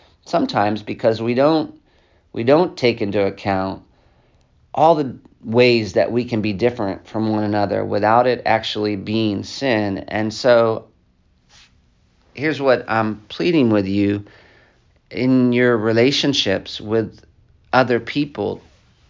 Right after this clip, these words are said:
to do is to be, to be patient.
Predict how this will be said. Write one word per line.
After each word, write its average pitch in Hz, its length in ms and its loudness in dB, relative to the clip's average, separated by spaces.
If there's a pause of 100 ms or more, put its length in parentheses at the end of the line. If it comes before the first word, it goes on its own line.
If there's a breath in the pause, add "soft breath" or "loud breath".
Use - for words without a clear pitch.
(580)
to - 140 -8
do 107 580 2 (680)
is 110 360 -6 (420)
to - 120 -18
be, 107 380 -6 (220)
to 113 80 -4
be 110 320 -4 (420)
patient. 143 540 -6